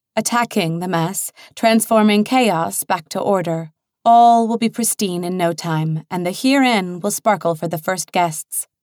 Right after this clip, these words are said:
who will check into their new rooms in a matter of hours. Henry has done this four times before, and he swears this is the most fun part, when real people arrive toting their literal and metaphorical baggage.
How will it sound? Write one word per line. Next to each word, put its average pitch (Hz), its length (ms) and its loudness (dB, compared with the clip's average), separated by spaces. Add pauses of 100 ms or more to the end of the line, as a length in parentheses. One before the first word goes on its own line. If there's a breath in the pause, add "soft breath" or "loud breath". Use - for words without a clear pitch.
(140)
who 240 120 2
will 233 80 2
check 262 300 0
into 208 180 2
their 190 140 0
new 196 180 0
rooms 175 480 -2
in 190 100 -4
a 185 60 -2
matter 170 300 -2
of 165 120 -2 (120)
hours. 160 560 -4 (460)
Henry 240 440 4
has 185 240 -4
done 190 220 2
this 175 180 -4
four 196 380 0
times 165 500 -2
before, 160 600 -2 (340)
and 196 160 0
he 240 120 0
swears 185 760 0 (100)
this 180 380 -2
is 165 160 -6
the 185 80 -2
most 170 280 0
fun 170 300 -4
part, 165 440 -2 (420)
when 214 180 4
real 240 260 2
people 226 380 0
arrive 170 540 -2
toting 180 380 -4
their 170 140 0
literal 180 560 0
and 165 380 -2
metaphorical 170 1040 -2
baggage. 165 600 -4